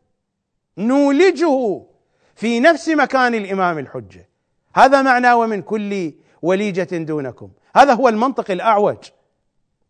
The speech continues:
وقد نهى الأئمة عن الولائج، هذه مصطلحات ثقافة أهل البيت التي قد لا يعرفها حتى المراجع، لأنهم لا علاقة لهم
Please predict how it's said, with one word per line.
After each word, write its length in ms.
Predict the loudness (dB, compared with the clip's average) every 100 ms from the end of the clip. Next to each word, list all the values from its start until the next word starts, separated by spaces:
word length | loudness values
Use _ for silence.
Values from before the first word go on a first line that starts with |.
| _ _ _ _ _ _
وقد 360 | 2 4 4 4
نهى 840 | 2 4 6 6 6 6 4 0
الأئمة 720 | -2 -4 -6 -2 -2 0 0 0
عن 280 | 2 2 0
الولائج، 680 | 0 2 4 4 2 -4 -10 -20 _ _ _
هذه 360 | 6 6 6 -2
مصطلحات 920 | -4 -4 -2 0 4 6 8 6 4 -6 -6
ثقافة 580 | -2 4 8 8 6 0 -2
أهل 260 | -2 0 -2
البيت 480 | -2 -2 -2 -4 -8 0
التي 360 | 2 2 -2 -2
قد 280 | 0 0 4
لا 200 | 6 8
يعرفها 600 | 6 4 2 6 6 6
حتى 340 | 4 2 2
المراجع، 580 | 2 2 2 2 -4 -16 _ _ _ _ _ _ -4
لأنهم 600 | 0 0 2 2 2 4
لا 120 | 6
علاقة 680 | 8 8 8 6 4 0 0
لهم 400 | 0 0 -4